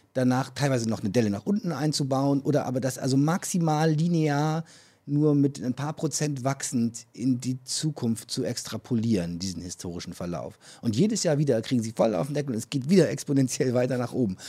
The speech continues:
Und jedes Jahr prognostizieren die das Gleiche. Insofern bin ich guter Dinge, dass wenn wir hier in fünf oder zehn Jahren sitzen,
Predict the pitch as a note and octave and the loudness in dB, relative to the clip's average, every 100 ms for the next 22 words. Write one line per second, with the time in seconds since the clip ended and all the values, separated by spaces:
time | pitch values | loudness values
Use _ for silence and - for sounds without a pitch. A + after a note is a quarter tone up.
0 | - G#2 G#2 B2+ G3 E3+ D#3+ D3+ C#3+ C3+ | -8 -6 -4 0 0 0 -2 -4 -6 -6
1 | C3+ B2+ A#2+ C3+ B2 A2 - G#2+ F2+ F#2+ | -6 -6 -4 -2 -2 -4 -6 -6 -4 0
2 | C3+ E3 D3 D3 - - - B2+ - D#3 | 0 2 0 -2 -12 -8 0 0 2 0
3 | C3+ C3+ A#2 F#2 - G#2+ A2+ A2 G2+ A2 | 2 2 2 -2 -4 -4 -2 -2 -2 -4
4 | - G2 F#2+ G2+ _ _ - _ _ C3 | -2 -6 -6 -10 _ _ -20 _ _ -4
5 | B2 G#2+ - B2 A#2 G2+ G2 F#2 D#3+ - | -2 -4 -2 2 2 2 0 0 0 0
6 | B2+ C#3+ F3 | 0 0 0